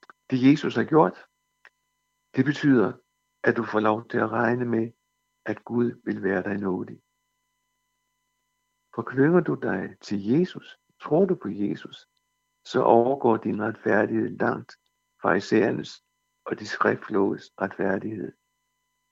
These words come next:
Og så et spørgsmål mere.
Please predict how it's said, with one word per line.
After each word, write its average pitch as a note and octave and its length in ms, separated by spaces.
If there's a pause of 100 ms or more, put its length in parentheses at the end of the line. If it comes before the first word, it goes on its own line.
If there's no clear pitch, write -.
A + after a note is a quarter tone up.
(1700)
Og - 80
så D3 120
et D3+ 60
spørgsmål D3 540
mere. C3+ 360